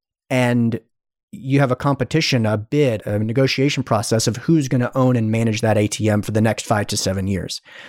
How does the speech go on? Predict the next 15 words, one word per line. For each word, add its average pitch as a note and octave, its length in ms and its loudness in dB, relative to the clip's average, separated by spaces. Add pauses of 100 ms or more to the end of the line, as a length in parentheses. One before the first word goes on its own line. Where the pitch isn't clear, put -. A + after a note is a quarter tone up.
(400)
And C3+ 160 2
that C#3 160 -2
was B2+ 300 0
an B2+ 120 0
opportunity A#2+ 440 0
that A#2 120 0
was A#2+ 120 -2
presented G#2+ 440 0
to A2 80 2
us, - 320 0 (100)
literally A2+ 540 0
all A2 240 2
the A2+ 100 -4
boroughs G#2 440 0
and G2+ 280 -2